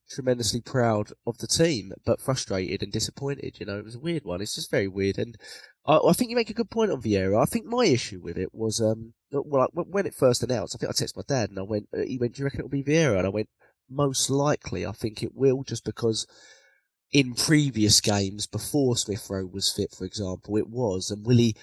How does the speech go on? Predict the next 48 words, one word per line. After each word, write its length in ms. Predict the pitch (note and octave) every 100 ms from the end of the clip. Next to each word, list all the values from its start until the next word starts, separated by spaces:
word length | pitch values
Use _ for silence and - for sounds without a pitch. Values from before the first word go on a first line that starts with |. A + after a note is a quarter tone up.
| - _ _ -
uh, 80 | G2+
you 100 | -
know, 140 | A#2+ A#2
a 40 |
lot 140 | A#2 B2+
of 60 |
his 140 | B2+ -
comments 420 | - B2 A#2 -
have 180 | B2+ -
hinted 520 | A#2 C#3 C#3+ - A2
at 80 | -
him 180 | A2
not 160 | A#2 B2+
really 540 | - A2+ B2 A#2+ A2 G#2
feeling 380 | - G#2 G2+
Smith 260 | G#2 G#2+ -
Rowe's 260 | A2 G#2 G2+
quite 280 | - A2 F#2+
ready 540 | G#2+ A2+ B2 A#2+ A#2+
for 160 | A2+ A2
whatever 400 | A2 - G2+ G2+
reason. 400 | G#2+ A#2 G#2+ F#2+
Now, 60 | G#2
you, 220 | G#2 G#2+
you're 140 | G#2+
right. 320 | G#2 B2+ F#2 F2
What 160 | A2
if 40 | A2
he's 120 | G#2+
been 160 | A2+
match 220 | A#2 - -
fit 160 | G2+
since 260 | - G#2 - _ _ _ _
sort 260 | - -
of 60 | G#2
mid-January, 640 | G#2+ - A2 G#2+ G#2 G2
end 100 | G#2+
of 80 | G2+
January, 320 | - G#2+ G#2
whenever 240 | G2+ G2+ -
it 80 | G#2
was? 460 | A#2 - - - - - - - _ _ _ -
Um, 200 | A#2 A2+
why 220 | B2+ A#2+
has 120 | A2+
that 140 | - -
not 140 | G2+
been 320 | A#2+ G#2+ G#2